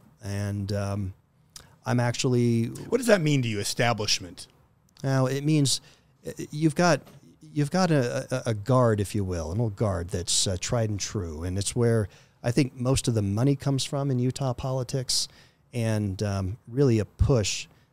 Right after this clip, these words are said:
Speaker 1: uh, to advance a certain agenda. That's, that's really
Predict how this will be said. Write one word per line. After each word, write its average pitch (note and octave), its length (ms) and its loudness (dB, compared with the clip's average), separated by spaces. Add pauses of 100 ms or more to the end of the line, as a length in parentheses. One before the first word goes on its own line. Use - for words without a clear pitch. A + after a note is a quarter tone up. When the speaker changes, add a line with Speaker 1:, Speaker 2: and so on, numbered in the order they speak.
(180)
Speaker 1:
uh, G2+ 100 -10
to - 160 0
advance G#2+ 360 0
a G2+ 40 -2
certain G#2 320 -4
agenda. E2+ 600 -8 (300)
That's, - 480 -2 (280)
that's A#2+ 260 -4
really A2 440 -2